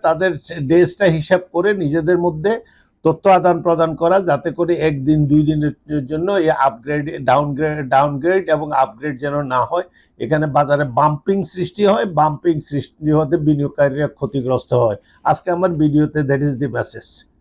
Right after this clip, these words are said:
আর সেকেন্ড জিনিস যেটা হচ্ছে, এই জেড কোম্পানির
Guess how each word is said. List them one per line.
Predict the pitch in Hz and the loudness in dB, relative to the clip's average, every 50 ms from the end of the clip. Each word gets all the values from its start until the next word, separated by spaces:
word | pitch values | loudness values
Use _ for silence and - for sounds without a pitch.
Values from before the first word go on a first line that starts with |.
| _ _ _ _ _ _ _ _ _ _ _ _ _ | _ _ _ _ _ _ _ _ _ _ _ _ _
আর | - - 107 | -6 -6 -4
সেকেন্ড | - - 190 185 202 226 226 226 | -2 0 -2 0 0 0 0 0
জিনিস | 233 226 220 226 | 0 0 0 0
যেটা | 208 180 190 196 175 208 208 | 0 2 2 2 4 4 4
হচ্ছে, | 214 190 - - 185 165 170 - _ _ _ _ _ _ _ _ - - - | 4 2 0 0 0 0 -2 -4 _ _ _ _ _ _ _ _ -20 -20 -10
এই | - 139 151 165 151 139 135 | -2 0 2 2 0 0 2
জেড | 143 196 196 196 - - | 2 2 2 0 -2 -4
কোম্পানির | - 220 214 208 - 208 220 214 208 214 220 214 214 208 208 | -2 0 0 0 0 2 2 4 4 2 2 0 0 -2 -6